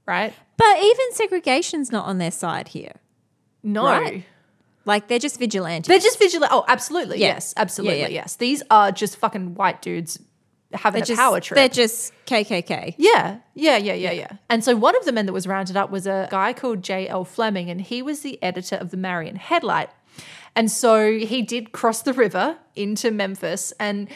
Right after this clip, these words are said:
Speaker 1: so he and another newspaperman called Nightingale, they decided to start up their own newspaper. And Nightingale especially was very strong in his political convictions, writing that black people must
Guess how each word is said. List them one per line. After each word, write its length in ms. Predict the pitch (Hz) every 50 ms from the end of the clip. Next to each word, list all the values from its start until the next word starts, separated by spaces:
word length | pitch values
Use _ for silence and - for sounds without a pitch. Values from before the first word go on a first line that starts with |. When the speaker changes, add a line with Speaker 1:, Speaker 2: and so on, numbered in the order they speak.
| - - - -
Speaker 1:
so 300 | - - - 220 214 226
he 320 | 220 - - 285 285 277 -
and 140 | - 214 208
another 320 | 202 220 294 392 480 392
newspaperman 840 | 262 214 190 196 - - 190 185 - 185 180 185 185 185 185 185 - -
called 240 | - - 190 190 180
Nightingale, 680 | 196 214 226 277 359 - 311 269 220 196 185 180 180 190
they 240 | 185 208 247 320 330
decided 480 | 339 311 - 269 220 196 180 190 185
to 100 | - 220
start 320 | 196 - - 196 175 175 175
up 140 | 175 175
their 160 | - 185 160 - -
own 340 | 220 196 190 190 185 180 - - -
newspaper. 720 | 208 269 311 294 302 - - 175 165 160 - - - - - _ - - - - - -
And 100 | 240 240
Nightingale 440 | 269 302 339 349 320 294 254 226
especially 480 | 214 208 - - 269 277 269 - 269 240
was 160 | 220 208 185
very 180 | - 190 190 202
strong 580 | 190 - - - - - 202 185 185 180 180
in 160 | 185 185 185 180
his 180 | 180 180 165 -
political 400 | - 190 196 185 185 180 202 180
convictions, 760 | - 180 185 190 190 - - - 190 185 175 170 170 -
writing 480 | 185 190 180 170 196 185 - 208 196 190
that 180 | - - - -
black 220 | 208 208 214 -
people 220 | - 220 220 202 196
must 420 | 190 185 180 185 180 - - -